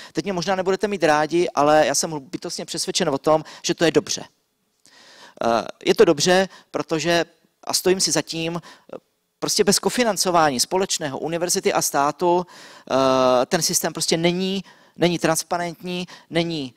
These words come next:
není samonosný, není průchodný a generuje řadu negativních vedlejších, vedlejších efektů. Čili tady se vracím vlastně k tomu prvnímu bodu, eh, o kterém jsem, o kterém jsem mluvil. Samozřejmě můžeme hovořit o tom, že všechny vysoké školy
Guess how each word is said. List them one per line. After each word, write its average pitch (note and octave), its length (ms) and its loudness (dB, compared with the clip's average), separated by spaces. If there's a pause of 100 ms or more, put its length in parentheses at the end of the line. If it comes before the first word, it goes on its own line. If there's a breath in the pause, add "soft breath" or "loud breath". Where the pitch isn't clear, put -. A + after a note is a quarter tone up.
není E3 180 -2
samonosný, F3 760 0 (180 loud breath)
není D#3 400 -2
průchodný E3+ 580 0
a D3 80 0
generuje D#3+ 360 4
řadu D#3+ 320 0 (120)
negativních D#3 600 -4
vedlejších, C#3 560 0 (180 loud breath)
vedlejších C3 420 -2
efektů. - 420 -12 (1040 loud breath)
Čili G3+ 180 6
tady G3 160 4
se A3 120 6
vracím F#3+ 300 4
vlastně F#3+ 200 2
k - 40 -8
tomu G3 180 0
prvnímu F3 420 2
bodu, E3 380 2
eh, - 300 -20 (320)
o D3+ 60 0
kterém D3+ 360 -2
jsem, D3 360 0
o C#3 60 -4
kterém C#3 260 -4
jsem C#3 180 -4
mluvil. G#2 320 -6 (760 soft breath)
Samozřejmě G#3 480 -4
můžeme G3 300 0
hovořit F#3+ 360 -2
o D3 40 -10
tom, F3+ 240 -4
že F3 240 2
všechny G#3+ 300 -4
vysoké F#3+ 360 -6
školy F3 400 -2